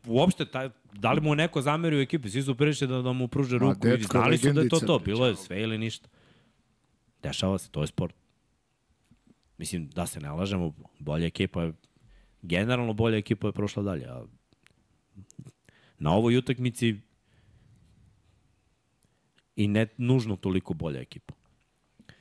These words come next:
Speaker 1: Jer je bilo mnogo grešaka, ali svakako to su stvari koje će obeležiti ovo polufinale koji ide. Jer, evo, gledam izgubljene lopte Nemačke,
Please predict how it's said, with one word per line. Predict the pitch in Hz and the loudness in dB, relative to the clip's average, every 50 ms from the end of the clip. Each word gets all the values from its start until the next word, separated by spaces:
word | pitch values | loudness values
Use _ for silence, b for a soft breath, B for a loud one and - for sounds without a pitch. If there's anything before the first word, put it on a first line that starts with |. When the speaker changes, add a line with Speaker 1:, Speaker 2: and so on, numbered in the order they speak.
| b b b b b b b b _ _ _ _ _ _ _ _ _ _ _ _ _ _ _ _ - _ _ - | b b b b b b b b _ _ _ _ _ _ _ _ _ _ _ _ _ _ _ _ -20 _ _ -8
Speaker 1:
Jer | - 82 | -4 -2
je | 78 78 | -2 0
bilo | 78 95 92 90 | 2 2 2 2
mnogo | 87 92 92 87 85 82 | 2 0 0 0 -2 -2
grešaka, | 78 80 78 - - - _ - _ _ | -2 -4 -4 -4 -8 -14 _ -20 _ _
ali | - - 82 78 78 78 73 73 73 80 - _ _ _ _ _ _ _ - _ _ _ _ _ _ _ _ _ _ | -8 -4 -2 -2 0 0 0 -2 -4 -6 -10 _ _ _ _ _ _ _ -20 _ _ _ _ _ _ _ _ _ _
svakako | - - - 80 82 85 - 107 95 - 104 95 92 95 | -14 -8 -4 -2 -2 0 0 -2 0 2 2 2 2 0
to | 95 - 101 95 | -2 -2 -4 -2
su | 90 98 | -2 -4
stvari | 92 - - 101 101 101 98 92 92 101 | -6 -2 0 0 2 2 0 0 -2 -4
koje | _ - - 98 92 92 | _ -6 -2 -2 -2 -2
će | - - 98 95 92 90 - - _ _ _ _ _ - | -2 -4 -2 -2 -2 -2 -6 -10 _ _ _ _ _ -8
obeležiti | 143 104 92 92 98 95 98 98 95 98 101 - - 98 90 | -6 -4 -2 0 0 0 2 0 0 -2 -4 -2 0 0 2
ovo | 90 90 87 87 85 | 2 2 2 0 0
polufinale | - - 101 95 92 87 - 95 95 98 95 92 90 | 0 0 0 0 0 -2 -4 -4 -2 -2 -2 -2 -4
koji | - - - 98 | -4 -4 -2 -2
ide. | 92 76 67 | -2 -2 -2
Jer, | 67 69 69 - - - | -6 -6 -8 -10 -10 -6
evo, | 85 85 85 82 | -2 -2 -2 0
gledam | 82 90 92 90 87 87 | 0 -2 -2 -2 -2 -2
izgubljene | 87 95 98 92 90 87 87 87 | -4 -4 -4 -2 -2 -2 -2 -2
lopte | 87 90 98 - - - 85 | 0 -2 -2 -2 -4 -6 -4
Nemačke, | 82 82 85 95 98 - - - 95 92 | -2 -2 -2 -4 -4 -6 -6 -6 -6 -6